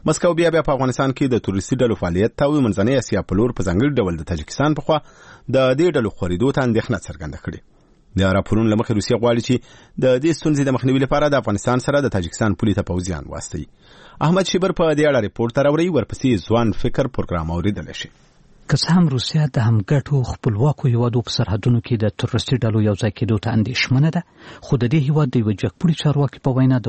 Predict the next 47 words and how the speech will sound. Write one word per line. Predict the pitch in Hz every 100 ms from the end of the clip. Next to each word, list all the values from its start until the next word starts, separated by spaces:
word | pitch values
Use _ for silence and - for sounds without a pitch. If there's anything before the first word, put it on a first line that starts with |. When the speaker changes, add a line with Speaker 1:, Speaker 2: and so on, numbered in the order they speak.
| 110
Speaker 2:
اوس | 131 -
لپاره | 143 143 147
په | - 107
ځانګړې | 113 127 160 113
توګه | - 98 120 - - - -
د | - 107 -
تاجکستان | 123 - - - 180 165
پر | 147 -
سرحد | 143 139 123
د | 117
روسي | 107 - -
ځواکونو | 127 - 131 117
د | 107
ځای | 110 -
پر | 110
ځای | 104 -
کېدو | 113 110 104
مسله | - 117 131
په | 135 117
اجنډا | 113 98 107 95
کې | 131
شامله | 131 117 113 123 123
نه | 143
ده. | - _ _ _ - - - - -
روسیه | 147 - 170
او | 147
د | 135
پخواني | - 131 135
شوروي | - 120 120 -
په |
ساحه | - 123 120
کې | - 113
راغونډ | 101 104 -
شویو | - 131 113
هیوادو | 123 117 113 120 - - - 131
بیا | 139 156
بیا | 165 143
د | 120
منځنۍ | 107 113 135 131
اسیا | - 131
د | 113 98
هیوادو | 107 104 104
په | 110 -
پولو | 151 147
کې | 147 - - - 123
د | 117 107
یاغي | 104